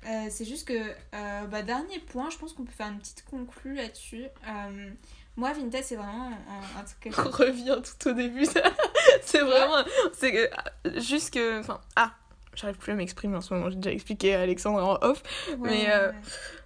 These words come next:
Speaker 2: on est arrivé à ce point-là et on retourne au début, c'est comme un, un changement de sujet alors qu'il y a eu toute une continuité pour nous amener
Speaker 1: Oui,
Speaker 2: jusqu'ici.
Speaker 1: non, mais oui, bien sûr, ouais.
Speaker 2: Ouais, vas-y, du coup, Vinted.
Speaker 1: Mais je trouve que tout est très lié, quand même.
Speaker 2: Ouais.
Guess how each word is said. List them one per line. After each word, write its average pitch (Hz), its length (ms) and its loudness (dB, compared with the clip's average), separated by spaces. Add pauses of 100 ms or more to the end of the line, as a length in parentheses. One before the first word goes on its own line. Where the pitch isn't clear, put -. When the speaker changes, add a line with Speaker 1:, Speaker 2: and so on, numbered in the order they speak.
(340)
Speaker 2:
on 214 640 0
est 285 320 4
arrivé 262 400 8
à 247 120 6
ce - 140 0
point-là 233 500 4 (160)
et 240 100 2
on 233 100 6
retourne 269 460 8
au 262 60 6
début, 254 260 0
c'est 233 180 -4
comme 277 220 4
un, 240 140 0 (220)
un 220 140 4
changement 285 500 4
de 285 60 -2
sujet 294 220 4
alors 254 300 2
qu'il 240 120 0
y - 20 2
a 247 40 2
eu 240 60 -8
toute 339 200 -2
une 269 180 2
continuité 262 720 0
pour 254 180 -2
nous 220 180 -2
amener 214 240 -2
Speaker 1:
Oui, 277 60 -4
Speaker 2:
jusqu'ici. 440 340 -2
Speaker 1:
non, 233 160 -2
mais 233 100 -6
oui, 339 220 -6
bien 226 200 -10
sûr, 285 200 -16
ouais. 247 500 -8
Speaker 2:
Ouais, 233 40 -6
vas-y, 240 260 2
du 226 140 -8
coup, 254 140 -10
Vinted. 240 260 -6
Speaker 1:
Mais 247 200 0
je 240 100 -6
trouve 294 160 -8
que 254 60 -6
tout - 280 -8
est 220 120 -8
très - 260 -12
lié, 240 340 -12
quand 220 180 -18
même. 269 100 -6
Speaker 2:
Ouais. 392 440 -4